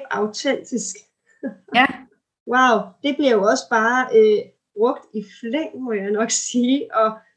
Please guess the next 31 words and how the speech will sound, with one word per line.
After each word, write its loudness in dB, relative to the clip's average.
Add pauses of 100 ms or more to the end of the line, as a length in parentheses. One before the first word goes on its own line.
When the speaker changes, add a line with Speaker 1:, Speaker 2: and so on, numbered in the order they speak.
(220)
Speaker 1:
og, 0
øh, 2 (400)
og -6
nogle 2
gange 0
oplever -4
jeg, -6
at, -8 (1400)
øhm, 2 (720)
at -6
det -2
her -2
ord 0
autentisk, -6 (640)
øh, 2 (100)
bliver 0
brugt -4
til -4
at, -4 (1500)
at 2
fortælle 2
folk, 4
at -4
du -4
skal -6
bare -4 (100)
smide, -2 (180)
øh, 4 (120)
hele -6
masken -6
og 0